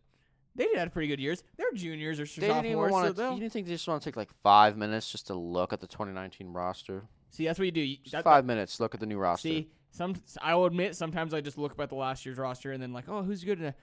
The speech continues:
Speaker 1: but then I have to go back to the, to the current roster and see if they're even still there.
Speaker 2: Yeah.
Speaker 1: Because if they're not, then you look like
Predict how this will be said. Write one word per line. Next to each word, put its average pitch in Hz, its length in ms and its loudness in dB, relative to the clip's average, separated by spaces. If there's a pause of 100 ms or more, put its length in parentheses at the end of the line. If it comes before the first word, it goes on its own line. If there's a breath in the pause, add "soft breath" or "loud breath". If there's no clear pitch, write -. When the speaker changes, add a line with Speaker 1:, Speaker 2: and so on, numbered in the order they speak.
(140 soft breath)
Speaker 1:
but 180 100 -2
then 240 100 4
I 254 80 0
have 233 200 -4
to - 180 -12
go 180 140 -2
back 180 240 -2 (240)
to - 120 -20
the, 143 100 -8 (240)
to 160 100 -6
the 135 100 -4
current 170 400 -4
roster 131 380 -6 (400 soft breath)
and 202 140 -8
see - 200 -8
if 302 140 -6
they're 214 120 -2
even 185 200 -6
still 139 340 -8 (140)
there. 107 420 -6
Speaker 2:
Yeah. 120 180 -6 (580)
Speaker 1:
Because 156 260 -2
if 165 100 -2
they're 165 140 -2
not, 190 280 0
then 151 140 -4
you 147 140 -2
look 151 180 -2
like 143 220 -6